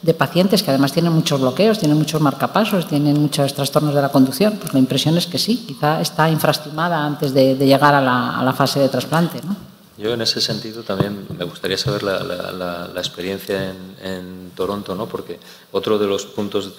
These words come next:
Speaker 2: débiles en, en, en la resincronización es la colocación de los cables, al menos en algunas patologías, yo creo que es fundamental y sin embargo lo, lo cuidamos muy poco.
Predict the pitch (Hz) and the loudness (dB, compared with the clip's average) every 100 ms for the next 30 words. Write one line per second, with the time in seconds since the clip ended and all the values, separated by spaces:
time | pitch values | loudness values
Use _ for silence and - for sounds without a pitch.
0 | - 95 104 101 107 - 92 87 87 87 | -8 0 0 0 -6 -8 -6 -8 -10 -16
1 | 90 85 85 87 85 87 90 95 85 87 | -18 -18 -20 -20 -14 -8 -6 -6 -6 -6
2 | 90 90 - 101 98 95 104 - - - | -6 -6 -2 -2 -2 -6 -6 -12 -18 -8
3 | 87 90 87 87 - 95 95 95 - 101 | -4 -2 -2 -4 -6 -6 -4 -4 -4 -4
4 | 98 120 85 85 90 87 85 82 90 90 | -2 -4 -6 -8 -8 -8 -10 -8 -8 -8
5 | - 92 90 87 87 107 110 90 87 87 | -6 -4 -2 -4 -4 -6 -6 -4 -4 -4
6 | - 92 87 85 85 95 127 - - - | -8 -8 -6 -8 -4 -4 -4 -10 -14 -16
7 | - 98 - 87 82 90 95 95 90 87 | -10 -8 -6 -8 -4 -2 0 0 -2 -2
8 | 85 85 87 90 92 90 90 92 - | -4 -4 -4 -4 -4 -10 -8 -8 -6